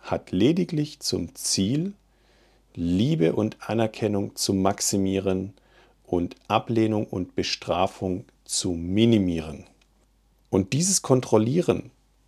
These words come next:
unserer gefühlten Emotionalität, uns äußerlich anders verhalten zu können,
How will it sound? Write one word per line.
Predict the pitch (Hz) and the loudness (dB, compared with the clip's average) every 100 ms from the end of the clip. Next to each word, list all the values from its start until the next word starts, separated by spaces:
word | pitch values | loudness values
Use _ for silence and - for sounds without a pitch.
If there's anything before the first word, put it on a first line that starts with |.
| _ | _
unserer | 113 104 101 101 95 | 0 2 6 6 6
gefühlten | 95 95 - - 170 202 202 135 | 4 -2 -2 -4 0 0 0 -2
Emotionalität, | 107 101 98 101 87 87 - 170 208 - - _ _ _ _ _ _ _ _ _ | 0 0 0 -2 0 -2 0 0 0 -4 -12 _ _ _ _ _ _ _ _ _
uns | 95 90 - - | 0 0 -2 -6
äußerlich | - 113 170 - 127 104 - - | 4 6 6 4 2 2 -2 -4
anders | 113 156 143 | -2 0 -2
verhalten | - - - 113 202 - 101 | -2 -4 -2 -2 -4 -4 -6
zu | 101 | -6
können, | - 87 87 131 208 | -2 -2 2 0 -2